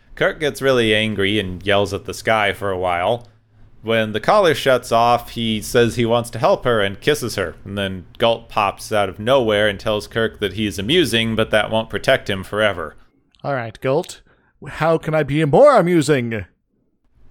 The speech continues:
Speaker 1: Dance, I guess?
Speaker 2: Yes. <laughs>
Speaker 1: Back on the ship, Scotty and McCoy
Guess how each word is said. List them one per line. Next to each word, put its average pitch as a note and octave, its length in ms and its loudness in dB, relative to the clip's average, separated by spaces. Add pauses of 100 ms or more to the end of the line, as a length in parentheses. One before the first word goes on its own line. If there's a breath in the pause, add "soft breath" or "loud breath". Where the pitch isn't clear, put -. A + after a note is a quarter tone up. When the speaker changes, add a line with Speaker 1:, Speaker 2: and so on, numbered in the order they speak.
(280)
Speaker 1:
Dance, B2 440 -4
I C#3 140 -2
guess? D3+ 460 -8 (460)
Speaker 2:
Yes. F#3+ 460 -4
<laughs> - 1800 -12
Speaker 1:
Back A#3 260 4
on G3 180 0
the C#3+ 80 -2
ship, G#3+ 420 2
Scotty G3 420 2
and C3 120 -6
McCoy D3 600 2